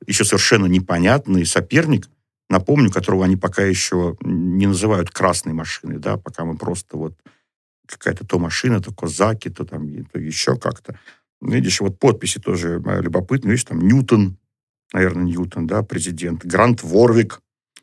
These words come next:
управляющий командой, то есть тренер, да, он же играющий тренер. И гражданин Пентингтона Матсон. А, естественно, мы им отказываем.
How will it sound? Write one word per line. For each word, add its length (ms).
управляющий 680
командой, 640
то 100
есть 120
тренер, 440
да, 280
он 160
же 100
играющий 480
тренер. 400
И 80
гражданин 580
Пентингтона 840
Матсон. 680
А, 120
естественно, 440
мы 60
им 100
отказываем. 600